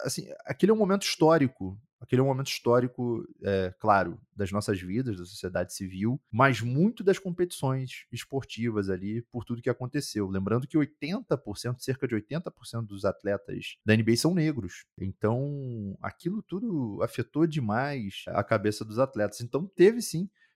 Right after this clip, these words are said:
teve gente que arrebentou na bolha, e teve gen-, e que não costuma arrebentar, e teve gente que foi mal na bolha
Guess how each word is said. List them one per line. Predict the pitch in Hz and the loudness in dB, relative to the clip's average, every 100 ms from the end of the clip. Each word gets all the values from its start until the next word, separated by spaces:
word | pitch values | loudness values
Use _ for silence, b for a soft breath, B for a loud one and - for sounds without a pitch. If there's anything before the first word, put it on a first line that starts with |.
| - | 2
teve | 180 151 | 4 4
gente | 190 | 0
que | - | 4
arrebentou | 151 139 208 196 156 170 | 6 6 6 4 0 2
na | 147 | 2
bolha, | 110 135 175 185 _ _ _ - | 4 4 2 -4 _ _ _ -10
e | 143 | -2
teve | 147 147 135 | 2 2 2
gen-, | 120 107 | -4 -10
e | 113 | -16
que | 117 117 | -6 -2
não | 113 110 104 | -2 -4 -8
costuma | - 101 117 113 | -8 -4 0 2
arrebentar, | 110 110 101 113 147 190 | 2 2 0 2 2 0
e | 165 | -4
teve | 160 175 160 | 4 4 4
gente | 113 147 175 - | -2 -6 -8 -10
que | 190 | -10
foi | - - | -4 0
mal | 170 196 | 2 2
na | 185 | 0
bolha | 135 123 175 233 123 | 0 2 2 0 -2